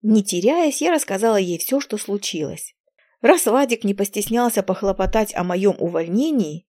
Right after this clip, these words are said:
я имею право удалить его из своей жилплощади намертво. Через полчаса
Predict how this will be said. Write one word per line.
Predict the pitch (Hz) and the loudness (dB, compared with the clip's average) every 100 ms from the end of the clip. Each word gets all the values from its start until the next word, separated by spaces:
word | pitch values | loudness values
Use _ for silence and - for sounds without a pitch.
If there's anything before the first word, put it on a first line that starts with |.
| _ _ _ - | _ _ _ -2
я | 202 277 | 4 4
имею | 294 226 170 156 | 4 2 2 -2
право | - 220 277 196 - | -2 -2 0 0 0
удалить | 180 185 196 175 - | 0 2 0 -4 -8
его | 175 170 262 | -8 0 0
из | - 196 - | 0 -2 -4
своей | 156 151 190 262 - | -4 -2 0 0 -2
жилплощади | 175 180 156 185 220 285 - 170 | -4 -2 -2 0 0 0 -4 -8
намертво. | 175 165 156 151 143 - 160 - _ _ _ _ _ _ | -8 -4 -4 -6 -10 -14 -18 -18 _ _ _ _ _ _
Через | - 208 208 | -4 -2 0
полчаса | 220 214 - 175 240 294 | 2 2 0 -4 0 0